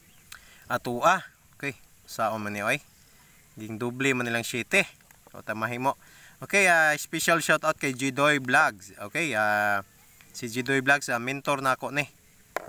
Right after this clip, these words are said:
Okay? Ah, ako aning, ah, mentor gikan sa una. Itong, ah, siya ni ang tao nga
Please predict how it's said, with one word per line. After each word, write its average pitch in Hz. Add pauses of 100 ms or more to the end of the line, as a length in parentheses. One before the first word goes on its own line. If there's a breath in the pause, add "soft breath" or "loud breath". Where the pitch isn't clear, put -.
Okay? 147 (480)
Ah, 113
ako 117
aning, 123
ah, 120
mentor 123
gikan 113
sa 113
una. 120 (160)
Itong, 104
ah, 104 (480 loud breath)
siya 123
ni 131
ang 123
tao 127
nga 117